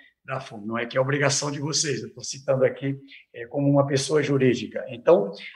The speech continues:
ali a gente contrata alguém que entenda de estruturação, não é? De atividade econômica, de treinamento, de qualificação.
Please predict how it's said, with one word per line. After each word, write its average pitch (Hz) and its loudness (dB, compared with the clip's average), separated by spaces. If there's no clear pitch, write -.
ali 160 6
a 135 6
gente 151 4
contrata 185 4
alguém 160 4
que 170 -4
entenda 139 6
de 135 2
estruturação, 165 6
não 113 -12
é? 123 6
De 127 -4
atividade 123 -2
econômica, 123 -4
de - -16
treinamento, 131 0
de - -14
qualificação. 113 -4